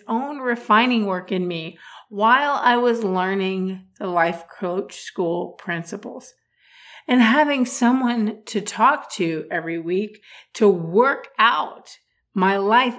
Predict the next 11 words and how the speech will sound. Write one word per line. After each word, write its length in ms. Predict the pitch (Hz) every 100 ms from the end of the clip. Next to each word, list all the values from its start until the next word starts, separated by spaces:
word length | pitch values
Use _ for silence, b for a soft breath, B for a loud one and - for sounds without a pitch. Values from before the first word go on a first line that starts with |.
| -
according 720 | 202 - - 349 302 247 208
to 640 | 208 226 196 175 208 254 B B B -
the 100 | 190
life 320 | 165 160 -
coach 240 | 180 170
school 520 | - - 185 180 - _ -
principles 640 | 190 175 202 202 247 247 B B B
made 380 | 226 247 285 294
a 100 | -
huge 640 | 233 - 226 214 208 208 - 208
difference. 640 | 269 262 240 185 - -